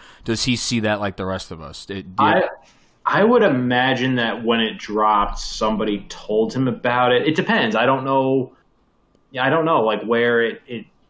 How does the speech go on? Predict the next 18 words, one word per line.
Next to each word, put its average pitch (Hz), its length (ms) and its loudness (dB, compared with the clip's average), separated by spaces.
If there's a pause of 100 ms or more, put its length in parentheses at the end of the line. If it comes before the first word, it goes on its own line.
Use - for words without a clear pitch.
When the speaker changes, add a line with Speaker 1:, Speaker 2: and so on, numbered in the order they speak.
(380)
Speaker 2:
it, 160 320 -4
it's 143 220 -2
so, 170 480 2
it's - 140 -4
hard 190 260 2
to 165 80 0
say 147 260 0
for 107 100 -8
sure 135 280 0
because 107 240 -6
we 131 80 2
don't 139 160 0
know 123 140 0
where 117 240 4
it - 80 -10
came 139 260 -6
from. 135 520 -2
Speaker 1:
Yeah. 110 240 -2